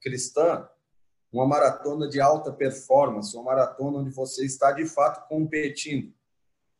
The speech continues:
É, dizer não a si mesmo. Pensa aí nessa lista. Televisão, futebol,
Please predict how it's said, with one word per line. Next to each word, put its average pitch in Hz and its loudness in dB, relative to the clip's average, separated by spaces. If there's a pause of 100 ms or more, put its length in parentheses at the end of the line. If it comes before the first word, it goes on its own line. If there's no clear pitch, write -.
(440)
É, 110 0
dizer 190 4
não 190 2
a 190 2
si 196 -6
mesmo. 151 -2 (760)
Pensa 180 2
aí 170 2
nessa 160 -2
lista. 139 -4 (600)
Televisão, 165 2 (540)
futebol, 143 2